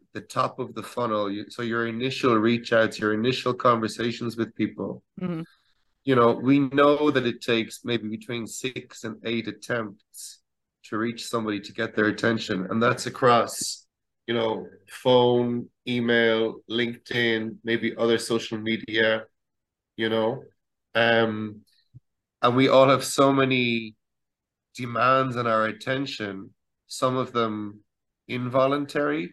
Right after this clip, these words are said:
Speaker 1: like
Speaker 2: Mm-hmm.
Speaker 1: tasks and email and work, and some of them voluntary. We spend time on social media or apps or phones or whatever.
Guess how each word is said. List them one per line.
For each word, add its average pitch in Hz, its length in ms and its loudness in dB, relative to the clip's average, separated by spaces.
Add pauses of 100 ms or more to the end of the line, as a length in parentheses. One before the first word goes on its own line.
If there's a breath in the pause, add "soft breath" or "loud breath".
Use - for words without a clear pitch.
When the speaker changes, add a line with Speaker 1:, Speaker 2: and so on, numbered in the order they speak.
Speaker 1:
like 104 240 -2
Speaker 2:
Mm-hmm. - 180 -8
Speaker 1:
tasks 120 520 4
and 107 100 -8
email 110 360 2
and 104 100 0
work, 127 280 2
and 104 100 -8
some 117 180 -2
of 110 60 -2
them 110 180 -2
voluntary. 127 600 2
We 110 180 -10
spend 113 340 -8
time 113 280 -2
on 104 100 -6
social 110 420 -8
media 117 600 0
or 95 220 -6
apps - 560 -2
or - 120 -14
phones 120 500 -6
or 98 80 -8
whatever. 113 500 -6